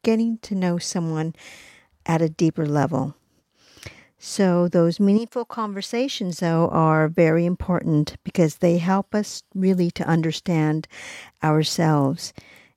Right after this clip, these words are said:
as people and help us to, um, just to become better humans. Um, so that means, uh, sharing a lot about ourselves and, um, be active listeners,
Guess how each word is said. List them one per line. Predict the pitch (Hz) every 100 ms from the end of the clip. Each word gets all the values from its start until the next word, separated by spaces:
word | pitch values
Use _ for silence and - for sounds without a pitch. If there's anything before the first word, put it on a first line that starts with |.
| _
as | 160 151 -
people | - 185 - 135 143 - _ _ _
and | 160 151
help | 147 135 -
us | 151 - - - _ -
to, | - 156 -
um, | 143 139 147 - - - -
just | 202 -
to | 180
become | 175 - 170 170 -
better | 160 151 151
humans. | - 156 139 123 - - - - - - - - _ - 175
Um, | 180 180 180
so | - - 190 185 180
that | 208 226
means, | 226 226 208
uh, | - 170
sharing | - - 175 185 185
a |
lot | 175 170 170
about | 160 151 147 - 147
ourselves | 143 - 165 160 185 214 226 - - - - - - _ _ _
and, | 156 151 147 165 143 156 156 - -
um, | 139 135 139 135 - 147
be | 165 156 151 -
active | 151 - - 160 170
listeners, | 202 - 220 214 214 208 214 - -